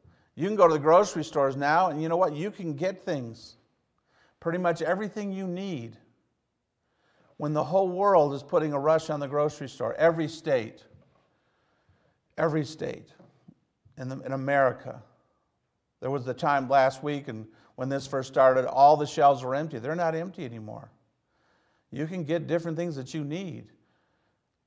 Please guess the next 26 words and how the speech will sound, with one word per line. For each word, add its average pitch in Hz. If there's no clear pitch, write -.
And, 123
and 135
it's -
just 170
amazing 151
to 123
me. 110
It's 135
God's 170
provision. 139
God 185
has 170
blessed 170
America, 143
and 143
God 202
has 185
blessed 180
America, 139
and 147
He's 185
gonna 175
take 180
care 202
of 147
you. 120